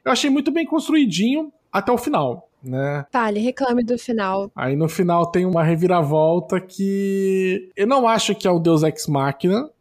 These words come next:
Speaker 1: tá? Mas porque eu acho que existem várias coisas plantadas durante o filme,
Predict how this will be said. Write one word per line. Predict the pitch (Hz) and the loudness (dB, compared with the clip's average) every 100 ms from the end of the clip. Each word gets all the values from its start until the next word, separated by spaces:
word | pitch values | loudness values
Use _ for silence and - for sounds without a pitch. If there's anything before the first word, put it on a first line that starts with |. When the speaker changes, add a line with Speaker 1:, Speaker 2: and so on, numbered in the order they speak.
| _ | _
Speaker 1:
tá? | 139 147 | 0 2
Mas | 156 151 | 2 0
porque | - 156 - | -2 -6 -2
eu | 156 | 0
acho | 156 - | 2 0
que | - 165 151 | -6 -6 -4
existem | 135 147 190 - 190 170 - _ - | -2 0 -2 0 0 0 -4 _ -4
várias | 147 190 202 | 0 2 2
coisas | - 175 165 | 0 -2 0
plantadas | 185 170 160 160 160 147 | 0 0 2 2 2 2
durante | 147 147 143 | 2 0 0
o | 180 | -4
filme, | - 165 175 202 220 | -2 2 2 2 0